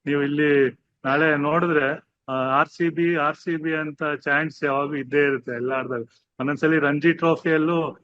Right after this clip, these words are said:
ಕರ್ನಾಟಕ ಆಡ್ತಾ ಇದ್ರೂನು ಆರ್ ಸಿ ಬಿ, ಆರ್ ಸಿ ಬಿ ಅಂತ ಕಿರ್ಚ್ತಾ ಇರ್ತಾರೆ ಫ್ಯಾನ್ಸ್. ನಾಳೆ ಅಂತೂ ಕ್ರೌಡ್ ಸಪೋರ್ಟ್ ಫುಲ್ ಇರುತ್ತೆ. ಏನಂದ್ರೆ ನೈಂಟಿ ಪರ್ಸೆಂಟ್ ಆರ್ ಸಿ ಬಿ ಅವರೇ ಇರ್ತಾರೆ.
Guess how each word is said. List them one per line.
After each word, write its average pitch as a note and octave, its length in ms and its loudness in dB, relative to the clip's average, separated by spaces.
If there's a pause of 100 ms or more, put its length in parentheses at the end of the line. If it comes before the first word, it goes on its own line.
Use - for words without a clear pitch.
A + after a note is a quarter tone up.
(160)
ಕರ್ನಾಟಕ D3 420 -2
ಆಡ್ತಾ D#3 380 -2
ಇದ್ರೂನು D3+ 280 -4
ಆರ್ D3 140 -2
ಸಿ - 160 -8
ಬಿ, D3+ 140 -2
ಆರ್ C#3+ 180 0
ಸಿ D3+ 140 -6
ಬಿ C#3+ 160 -2
ಅಂತ C#3 200 -6
ಕಿರ್ಚ್ತಾ C3+ 480 -4
ಇರ್ತಾರೆ B2 360 -6
ಫ್ಯಾನ್ಸ್. B2+ 400 -4 (420)
ನಾಳೆ D#3 220 4
ಅಂತೂ F3 420 2
ಕ್ರೌಡ್ E3 400 2
ಸಪೋರ್ಟ್ E3 440 -2
ಫುಲ್ E3+ 260 0
ಇರುತ್ತೆ. C#3+ 340 0 (360)
ಏನಂದ್ರೆ E3+ 240 2
ನೈಂಟಿ E3+ 380 2
ಪರ್ಸೆಂಟ್ F3+ 600 -2
ಆರ್ E3+ 380 0
ಸಿ E3+ 200 -4
ಬಿ D#3 140 -4
ಅವರೇ D3+ 200 -2
ಇರ್ತಾರೆ. B2 320 -8